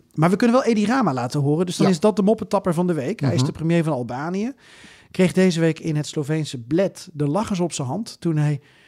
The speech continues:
Speaker 1: vertelde over, eh, hoe ingewikkeld het is om in Rusland te leven. Want Rusland, dat is een land met zoveel verschillende tijdzones. Ja, en dan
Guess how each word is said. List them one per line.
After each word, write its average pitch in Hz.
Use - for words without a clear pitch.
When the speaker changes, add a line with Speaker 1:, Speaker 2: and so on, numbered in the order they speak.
Speaker 1:
vertelde 220
over, 156
eh, 143
hoe 170
ingewikkeld 202
het 190
is 175
om 165
in 147
Rusland 175
te 147
leven. 135
Want 165
Rusland, 165
dat 170
is 147
een 156
land 147
met 139
zoveel 240
verschillende 160
tijdzones. 147
Ja, 156
en 151
dan 143